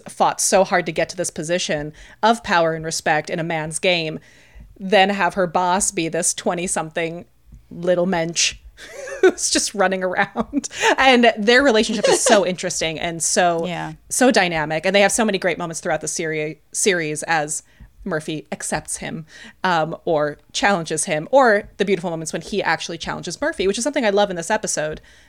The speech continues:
Speaker 1: when he does put his foot down.
Speaker 2: Yeah, it, it sort of feels like, you know, and obviously you don't have that, uh, experience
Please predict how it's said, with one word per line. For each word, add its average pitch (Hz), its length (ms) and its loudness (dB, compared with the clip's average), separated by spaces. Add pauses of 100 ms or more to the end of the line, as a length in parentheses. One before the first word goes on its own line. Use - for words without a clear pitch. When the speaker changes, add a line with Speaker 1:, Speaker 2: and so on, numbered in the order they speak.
(100)
Speaker 1:
when 185 120 -2
he 190 140 -2
does 185 180 2
put - 160 -8
his 165 120 -6
foot 190 160 -6
down. 143 360 -8 (100)
Speaker 2:
Yeah, 170 260 -6
it, 247 180 0
it 277 40 0
sort 320 180 -2
of 311 80 -6
feels 269 240 -2
like, 226 420 -2
you 220 140 -4
know, 190 220 -2
and 185 160 -4
obviously 196 360 -4
you 190 120 -4
don't 185 140 -6
have 175 220 -6
that, 175 240 -4 (120)
uh, 160 320 -4 (240)
experience 165 800 -8